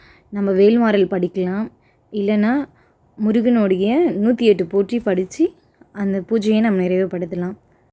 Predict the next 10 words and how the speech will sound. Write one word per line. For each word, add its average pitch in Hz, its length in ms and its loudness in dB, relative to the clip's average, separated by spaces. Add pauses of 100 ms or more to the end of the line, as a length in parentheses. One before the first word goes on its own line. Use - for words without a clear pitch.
(120)
நான் 214 160 -4
இன்னைக்கு 208 260 0
முருகனுக்கு 226 520 2
நெய்வேத்தியமா 196 800 -2 (440)
ரவா 196 360 0
கேசரியும் 208 840 0 (720)
பருப்பு 220 280 0
வடையும் 185 380 2
தான் 196 200 -2
பண்ணியிருந்தேன். 180 640 -4